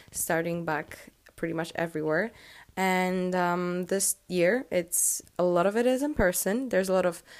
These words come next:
freshers event, especially in the U K. Obviously, there's, you know, um, there aren't, mm, anymore any social restriction rules, so clubs are open.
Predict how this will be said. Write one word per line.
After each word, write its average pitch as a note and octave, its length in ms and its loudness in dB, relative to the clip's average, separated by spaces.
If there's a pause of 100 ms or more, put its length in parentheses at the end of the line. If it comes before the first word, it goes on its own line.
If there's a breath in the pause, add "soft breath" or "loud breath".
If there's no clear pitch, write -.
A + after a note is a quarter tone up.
(120)
freshers A3+ 500 -4
event, A3 300 0
especially - 380 -4
in F#3 80 -2
the F#3 100 -4
U F3+ 100 -4
K. E3+ 220 -2
Obviously, E3 500 -4
there's, D3+ 440 -8
you E3+ 80 -6
know, D#3 220 -6 (500 loud breath)
um, D#3+ 400 -4
there D#3 260 2
aren't, D#3+ 320 -2 (180)
mm, D#3 220 -4
anymore D#3+ 400 -2
any E3 200 -4
social E3 320 -4
restriction E3 420 -4
rules, C4 380 -2
so E3 240 -2
clubs A3+ 320 -4
are A#3 100 -2
open. A3 460 -2